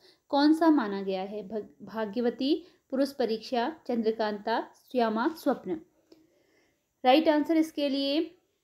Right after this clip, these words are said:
ऑप्शन ए है, भाग्यवती रचनाकाल की दृष्टि से प्रथम उपन्यास माना जाता है।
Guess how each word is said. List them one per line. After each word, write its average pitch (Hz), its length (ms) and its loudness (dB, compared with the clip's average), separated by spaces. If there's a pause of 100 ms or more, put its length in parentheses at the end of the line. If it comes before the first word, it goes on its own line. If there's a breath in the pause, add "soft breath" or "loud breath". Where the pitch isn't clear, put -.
(220)
ऑप्शन 233 360 2 (100)
ए 247 260 0
है, 277 260 2
भाग्यवती 240 680 -4
रचनाकाल 233 520 0
की 226 140 -4
दृष्टि 220 320 -4
से 311 140 -4
प्रथम 233 340 -4
उपन्यास 220 460 -4
माना 208 240 -2
जाता 208 280 -2
है। 254 460 -4